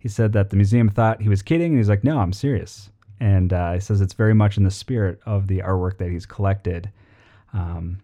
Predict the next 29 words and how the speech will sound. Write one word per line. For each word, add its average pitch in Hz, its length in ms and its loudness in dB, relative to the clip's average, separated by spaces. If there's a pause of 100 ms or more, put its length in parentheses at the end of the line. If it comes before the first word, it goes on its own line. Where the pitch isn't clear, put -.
(120)
a - 60 -6
lot 95 140 2
of 98 40 2
easy 95 200 2
jokes 95 320 0
I 90 40 -4
could 92 140 -10
do 85 120 -4
on 85 100 -6
that 82 180 -8
one, 82 160 -8
but 82 140 -10
I - 20 -8
won't. 90 340 0 (140)
But 139 340 -4
he 107 140 -4
did 113 300 2
specifically 110 880 -2
mention 98 340 4
a 92 80 -2
few 113 180 -4
pieces 95 680 -4 (300)
that - 60 -6
he 101 80 2
said 98 220 0
would 95 100 0
be 87 140 -6
perfect 156 420 0
for 95 520 -2